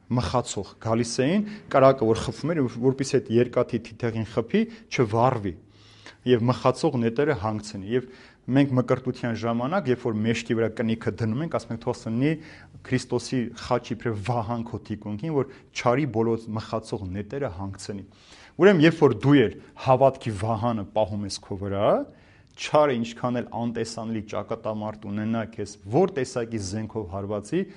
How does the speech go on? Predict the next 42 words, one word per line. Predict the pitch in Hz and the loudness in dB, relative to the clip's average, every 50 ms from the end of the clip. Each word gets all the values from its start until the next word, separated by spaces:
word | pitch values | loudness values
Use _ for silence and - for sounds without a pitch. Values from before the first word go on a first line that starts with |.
| - _ - | -20 _ -14
հավատքը | - - 110 104 110 127 135 135 - 151 143 | -8 -6 -4 0 0 0 0 0 -4 -6 -6
պաշտպանում | - - - 85 - - - 98 101 107 107 113 | -6 -8 -10 -10 -10 -10 -10 -8 -6 -6 -6 -8
է | 110 | -8
քեզ | 110 - 98 - | -10 -12 -12 -12
այդ | 107 95 87 | -12 -12 -10
բոլոր | 85 98 95 107 127 139 139 139 | -10 -8 -4 -2 -2 -2 -2 -4
հարձակումներից։ | - 80 - - - - - - - 98 98 101 98 98 - _ _ _ _ _ _ _ _ _ _ _ _ - | -8 -16 -18 -18 -20 -20 -18 -16 -16 -14 -14 -14 -16 -16 -20 _ _ _ _ _ _ _ _ _ _ _ _ 0
Ուրեմն | - 139 143 139 | 2 4 4 4
տեսեք, | 147 139 - - 180 180 | 4 2 4 2 2 2
ասում | - 131 127 - - 139 135 | 2 -2 -2 -2 -2 -2 -2
է, | - | 0
այս | - 147 143 107 | 2 2 2 2
երեքը | 98 120 123 131 139 135 - 107 | 4 4 6 6 6 4 2 -2
միշտ | 110 123 120 - | 0 0 -2 -4
քո | - - 117 | -4 -4 0
վրա | 107 127 175 | 4 4 6
է, | 202 170 | 6 4
ասում | 143 - - 120 | 2 0 -4 -4
է, | |
հիմա, | 101 110 120 131 165 220 247 | -2 0 0 2 2 2 4
ասում | 214 151 - - 127 117 | 4 2 2 0 -4 -4
է, | 110 | -4
սրանցից | - - - 113 113 113 - 104 95 | -4 -4 -4 -4 -6 -6 -8 -4 -2
երեքից | 110 113 113 117 113 113 101 | 0 0 0 0 -2 -4 -8
բացի | 95 107 104 104 - 107 - - - - - _ - | -4 -4 -4 -4 -6 -12 -16 -16 -20 -20 -20 _ 2
ձեր | - 139 139 131 | 6 6 6 8
վրա | 120 143 165 170 139 | 8 8 8 8 8
վերցրեք | 107 101 120 131 131 - - - 147 143 160 160 143 - - - | 6 2 2 2 2 2 2 2 4 6 6 6 4 4 0 -6
վահանը։ | 95 95 117 123 117 110 123 131 127 113 101 87 - - - - - - - | -4 0 2 2 2 2 2 2 2 2 -2 -6 -10 -14 -20 -20 -18 -8 -2
Ուրեմն | 123 135 131 123 | 0 0 0 0
սա | - - - 190 175 | 0 2 4 4 4
ունեցեք | 160 147 135 131 135 131 - - 147 113 95 | 4 2 2 2 2 0 0 -2 -4 -4 -4
ձեր | - 117 117 110 | -4 -4 -4 -4
հետ, | 104 107 104 - - | -4 -8 -8 -8 -4
առանց | - 123 131 135 151 151 131 113 - | 0 0 2 2 2 0 0 -4 -6
հավատքի | - - 113 113 98 113 117 113 - - - 196 226 226 226 - - - | -4 -2 -2 0 0 -2 -4 -4 -4 -2 0 0 0 0 -2 -6 -10 -2
Աստծո | - 120 120 - - - 131 110 | 2 2 2 2 0 -2 -2 0
հանդեպ | 107 110 110 107 110 107 - - | 2 2 2 2 0 -2 -2 -4
ունեցած։ | 101 104 101 - - 104 - | -6 -6 -6 -8 -10 -16 -8
Չես | - - 156 156 - | 2 2 2 2 2
կարող | - 131 135 151 160 - 127 | 4 4 6 6 6 4 2
դու | 135 160 | 0 0